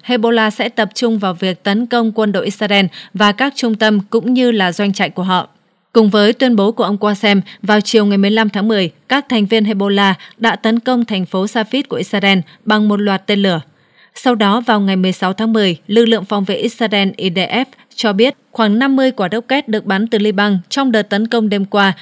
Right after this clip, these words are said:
nhắm vào thành phố Safed của Israel. Chưa ghi nhận thương vong hoặc thiệt hại trong cuộc tấn công. Tuyên bố của I D F có đoạn,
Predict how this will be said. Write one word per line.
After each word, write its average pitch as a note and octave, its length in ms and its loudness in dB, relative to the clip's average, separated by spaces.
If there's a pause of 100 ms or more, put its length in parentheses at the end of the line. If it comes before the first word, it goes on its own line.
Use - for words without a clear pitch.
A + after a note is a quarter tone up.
(160)
nhắm G#3+ 240 2
vào A#3+ 180 2
thành G3+ 240 -2
phố G3 200 -2
Safed A3+ 440 -4
của E3+ 80 -6
Israel. F#3+ 420 0 (540)
Chưa D4 200 2
ghi C4+ 120 0
nhận A3+ 220 2
thương A3+ 200 -2
vong G#3 220 0
hoặc F#3+ 200 -2
thiệt G3+ 140 -2
hại F#3 200 -2
trong A3 200 -2
cuộc F#3 160 -4
tấn F3+ 220 -4
công. G#3 240 2 (520)
Tuyên C4+ 180 4
bố A3 180 4
của B3 140 0
I G#3 240 0
D G3+ 40 -2
F G#3+ 220 0 (180)
có G3 140 0
đoạn, G3+ 280 0